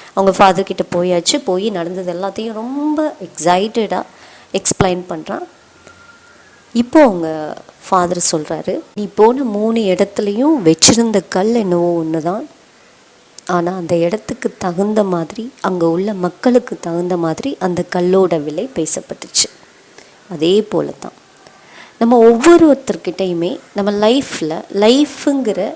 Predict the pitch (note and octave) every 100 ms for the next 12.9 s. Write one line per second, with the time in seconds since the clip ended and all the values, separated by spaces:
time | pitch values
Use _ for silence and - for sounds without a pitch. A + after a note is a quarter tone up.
0 | - F#3+ F#3 G#3+ - - A3+ - G3+ D#4
1 | - F3+ F3+ F3+ G#3 A#3 A3+ F3 E3 -
2 | D#3+ D#3 F3+ - G3 F#3+ - D3+ F3 F#3+
3 | A3+ A#3 G#3 F#3+ E3 D#3+ G3+ F#3 - F#3+
4 | - C4 C4 C4 A3 F3 E3+ D4 - -
5 | - A#3 A#3 A3+ A3 B3 - F#3+ E3 D#3+
6 | - E3+ F3 G3+ A3 A3 F3+ D#3+ F3 E3
7 | - - - _ - - - - - F3
8 | F3 E3+ E3+ F#3 F#3 A3+ F#4 - F3 D3+
9 | E3 F#3+ G#3 C4 D4 - E3 E3 E3 -
10 | A#3+ C4 - F3 A3 A3+ - G3 F3+ F3+
11 | E3 - D#3 G3 G3+ F#3+ F3+ D#3+ D#3+ D#3+
12 | D3+ - - - - - F3 G3+